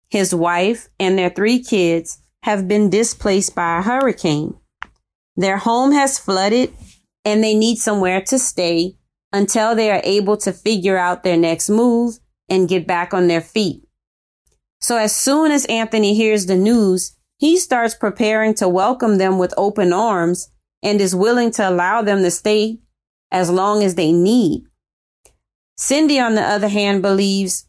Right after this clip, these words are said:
they should access other resources like get help from fema, Red Cross,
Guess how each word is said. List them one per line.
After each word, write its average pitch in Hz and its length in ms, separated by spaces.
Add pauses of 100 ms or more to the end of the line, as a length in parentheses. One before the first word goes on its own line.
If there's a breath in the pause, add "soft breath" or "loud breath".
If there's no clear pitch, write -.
they 208 200
should 240 200
access 214 540
other 202 260
resources 170 760
like 165 420 (640)
get 220 160
help 240 320
from 226 180
fema, 196 640 (640)
Red 208 320
Cross, 185 580